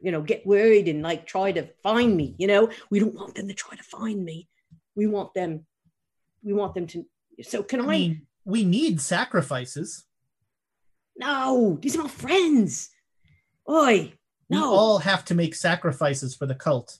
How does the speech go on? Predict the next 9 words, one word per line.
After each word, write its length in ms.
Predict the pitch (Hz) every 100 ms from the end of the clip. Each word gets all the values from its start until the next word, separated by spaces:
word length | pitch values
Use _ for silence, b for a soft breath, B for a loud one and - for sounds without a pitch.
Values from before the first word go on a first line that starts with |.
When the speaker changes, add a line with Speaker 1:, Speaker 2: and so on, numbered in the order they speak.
| _ _ _ _ _ _ _ _ _ -
Speaker 1:
Well, 120 | 262
like 320 | 240 226 - - 170
goats 540 | 240 202 277 - - 220
and 420 | 202 175 151 147 - - _ _ _ _ _ _ 160 _ _ _ _ 180 165 _ _ _ _ _ _ _ -
Speaker 2:
Josephine, 680 | 165 139 127 - 123 113 123 _ _ _ _ _ _ _
we're 220 | 175 226
all 220 | 196 165 143
adults 460 | 131 127 123 -
here. 280 | 135 120 131